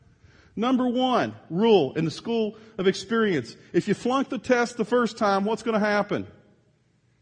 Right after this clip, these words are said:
You just keep taking the test until you pass it. 'Cause if you don't learn to do it the right, the first time and God doesn't teach you something the first time, you'll just keep doing the same thing. Oh, you know, what's, if keep doing the same thing over and over and expect different results, what's that called?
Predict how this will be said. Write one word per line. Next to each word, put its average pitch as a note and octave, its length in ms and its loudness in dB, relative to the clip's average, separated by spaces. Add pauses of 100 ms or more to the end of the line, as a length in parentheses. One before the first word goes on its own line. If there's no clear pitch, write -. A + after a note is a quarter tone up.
(1080)
You D#3+ 100 -2
just F#3 180 0
keep F#3+ 200 -6
taking G3 300 -2
the D#3 80 -6
test E3 320 -4
until E3+ 180 -8
you F3+ 80 -6
pass A3 380 -2
it. B2 100 -8 (1600)
'Cause F#3+ 180 4
if E3 100 2
you - 40 -14
don't G#3+ 180 -2
learn A3 220 -2
to G3+ 60 -2
do A3 140 -2
it G#3+ 120 -2
the - 80 -4
right, F3 300 -2
the F3+ 80 -2
first A#3+ 320 -2
time G3+ 280 0
and E3 100 -4
God G3+ 220 4
doesn't G3 220 -4
teach A#3+ 260 -4
you G3+ 60 -10
something G#3 300 -4
the F#3 80 -4
first B3 320 -2
time, G3 200 -2
you'll C4 120 -2
just F#3+ 120 -6
keep G3+ 180 -4
doing F#3+ 180 -4
the E3 60 -6
same G#3 360 -2 (300)
thing. G3 400 2 (160)
Oh, G3+ 160 4 (100)
you C#4 80 -2
know, B3 60 4
what's, C#4 240 0
if - 440 0
keep C4+ 240 0
doing A3 180 -2
the F#3+ 60 0
same G#3+ 220 -4
thing G3 140 -2
over G3+ 200 0
and F#3+ 60 0
over G3 160 2
and F#3 40 0
expect F#3 320 -4
different F#3 220 -2
results, F3 380 -2
what's F3+ 140 -8
that G3 180 -4
called? G3+ 300 -2